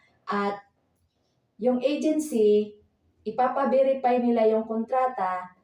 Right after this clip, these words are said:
sa Polo owa or sa Philippine Embassy. Kaya nga, yung nangyari sa akin sa Bahrain na nagkaproblema ako sa employer ko,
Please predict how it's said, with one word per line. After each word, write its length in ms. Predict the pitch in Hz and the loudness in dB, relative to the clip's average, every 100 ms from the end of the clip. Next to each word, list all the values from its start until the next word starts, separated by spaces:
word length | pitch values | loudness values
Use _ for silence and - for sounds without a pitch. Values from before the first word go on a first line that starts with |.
| _ | _
sa 580 | _ - 208 196 190 220 - | _ -6 -4 -2 -2 -4 -4
Polo 240 | 226 220 | 0 2
owa 560 | - 196 196 220 - 185 | 2 2 2 2 0 2
or 160 | 190 | 2
sa 240 | 202 208 196 | 0 -4 -2
Philippine 720 | 202 202 196 190 185 - 180 | 0 0 -2 -6 -10 -10 -10
Embassy. 580 | 175 170 - 180 160 - _ _ _ _ _ - | -6 -6 -6 -6 -6 -8 _ _ _ _ _ -4
Kaya 240 | 247 285 | 0 2
nga, 160 | 277 226 226 | 2 2 2
yung 160 | 247 | 2
nangyari 420 | 247 247 254 262 240 | 2 2 4 4 2
sa 240 | 247 240 | 0 -2
akin 160 | 247 240 | 0 0
sa 160 | 247 208 | 0 0
Bahrain 480 | 233 202 175 175 180 | 2 2 0 -2 -6
na 400 | 180 180 175 175 175 _ _ _ _ _ _ _ _ _ _ _ _ _ _ _ | -6 -4 -4 -6 -14 _ _ _ _ _ _ _ _ _ _ _ _ _ _ _
nagkaproblema 840 | 220 220 254 254 240 262 277 247 | -6 -2 0 2 2 2 0 0
ako 80 | 254 | 0
sa 160 | 247 - | -2 -2
employer 640 | 240 240 240 233 240 233 | 0 2 2 2 2 0
ko, 480 | 214 185 180 180 | 0 2 2 0